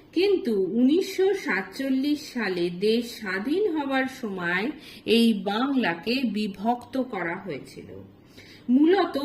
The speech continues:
ধর্মের ভিত্তিতেই এই বিভাজন করা হয়, কিন্তু বহু কবি ও সাহিত্যিকরা এই বিভাজন মেনে নিতে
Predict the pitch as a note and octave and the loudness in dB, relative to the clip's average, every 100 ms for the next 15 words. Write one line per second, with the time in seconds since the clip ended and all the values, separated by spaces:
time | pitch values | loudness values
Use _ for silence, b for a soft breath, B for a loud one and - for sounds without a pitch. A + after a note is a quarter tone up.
0 | D4+ - G#3+ A3 A#3+ B3+ C#4+ D4+ C#4 G#3+ | -2 -4 -2 2 4 4 4 2 2 2
1 | A#3 - C4 C4 D4+ D4 A3 A3 A#3 A#3 | 0 0 -6 0 0 2 0 0 2 2
2 | G3 G3 F#3 G3+ G3 G3+ B3 D4 - E3 | 2 -2 -4 -2 -2 0 0 0 -4 -4
3 | E3+ F#3+ C#4 D4+ A3 D3+ B B B B | -4 -6 -4 -2 -2 -6 B B B B
4 | F4+ G#4 F#4 F4 A4 B B - G3+ G#3 | 0 6 6 6 4 B B -12 -8 0
5 | C#4+ D#4 D#4 G4 G4+ G4+ - C4 C4+ C#4 | 2 2 4 4 4 0 -2 0 4 6
6 | D4 G#3+ E3+ - B - A3+ - A#3+ G#3+ | 6 4 -2 -10 B -4 -4 -2 -4 -4
7 | C#4+ D#4 - A3+ - E3 D#3+ G3+ - B | -4 -4 -2 -6 -4 -8 -6 -8 -8 B
8 | B F#3+ G#3 G3 G3+ G3+ F3 G#3 G#3 G3+ | B 2 2 0 -4 -4 -4 -4 -4 -2
9 | F#3+ A3+ F4 B B G3 G#3+ G#3+ G#3+ G3+ | -2 -2 -2 B B 2 4 4 4 0
10 | G3+ G3 D#4+ | -4 -2 0